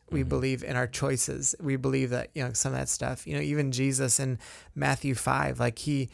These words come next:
Speaker 1: talks about, like, hellish actions. You know, he
Speaker 2: Yeah.
Speaker 1: talks about how lust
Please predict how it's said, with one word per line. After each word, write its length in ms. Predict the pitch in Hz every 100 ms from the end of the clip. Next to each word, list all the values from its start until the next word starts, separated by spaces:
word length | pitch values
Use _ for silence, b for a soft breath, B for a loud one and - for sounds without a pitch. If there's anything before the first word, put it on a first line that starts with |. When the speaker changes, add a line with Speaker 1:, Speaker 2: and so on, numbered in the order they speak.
| b
Speaker 1:
talks 200 | - 135
about, 80 | 127
like, 140 | 131
hellish 380 | - 131 135 120 -
actions. 680 | 135 135 - - 110 147 -
You 100 | -
know, 80 | 139
he 120 | 127
Speaker 2:
Yeah. 60 | 131 -
Speaker 1:
talks 280 | - 139 -
about 280 | 131 131 127
how 340 | 120 123 117 B B B -
lust 600 | 123 139 131 - -